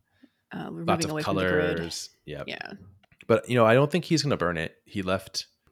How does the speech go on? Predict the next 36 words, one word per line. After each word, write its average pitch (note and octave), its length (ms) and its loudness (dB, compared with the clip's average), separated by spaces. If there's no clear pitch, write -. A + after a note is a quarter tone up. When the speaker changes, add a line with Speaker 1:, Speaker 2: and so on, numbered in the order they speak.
Speaker 2:
Divisio D#2+ 640 -4
up - 180 -6
all E3 80 -6
the D3+ 60 -8
way D2+ 80 -8
to - 100 -16
the - 80 -12
burn. - 260 -14
So - 340 -12
I - 540 -20
think G3 160 -6
people F#3+ 180 -4
Speaker 1:
Mm-hmm. E2 100 -10
Speaker 2:
will E2 100 -6
find - 220 -8
this - 160 -10
one. D#2+ 220 -14
Speaker 1:
My G3 160 2
one A3+ 160 -2
call A#3+ 140 0
to - 120 -2
action, G3 480 -4
if F#3 160 -8
we're D#3+ 220 -4
wrapping F3 320 -2
up D#3+ 80 -4
this - 160 -6
part D#3 200 -6
of - 60 -6
the - 60 -16
conversation, D#3 920 -6
is C#3 480 -6
I E3 100 -4
happen F3+ 260 -4
to - 160 -8
mint E3+ 420 -6